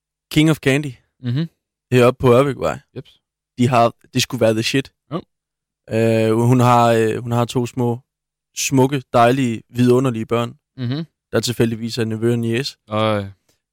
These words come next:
Speaker 1: Men, øh, men jo, så sagde hun, "Der kommer de nogle gange, når de skal købe fredagsslik, så der skal I lige smutte op."
Speaker 2: Ja.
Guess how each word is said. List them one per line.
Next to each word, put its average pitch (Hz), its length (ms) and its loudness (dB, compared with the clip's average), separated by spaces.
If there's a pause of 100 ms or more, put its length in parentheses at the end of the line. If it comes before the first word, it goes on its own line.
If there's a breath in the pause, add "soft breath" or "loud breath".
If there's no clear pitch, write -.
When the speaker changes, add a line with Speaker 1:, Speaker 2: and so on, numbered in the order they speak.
Speaker 1:
Men, 120 280 4
øh, 120 540 4 (1200)
men 135 140 4
jo, 156 160 6 (300)
så 151 80 4
sagde 160 180 6
hun, 165 200 2 (240)
"Der 165 80 4
kommer 156 220 2
de 160 80 6
nogle 165 200 2
gange, 160 100 2
når 170 80 0
de 131 80 -2
skal - 160 -10
købe 123 200 0
fredagsslik, 170 560 0 (220)
så - 120 -4
der 131 100 4
skal - 180 0
I - 20 2
lige 143 120 2
smutte 120 220 2
op." 131 160 2 (320)
Speaker 2:
Ja. 135 120 -2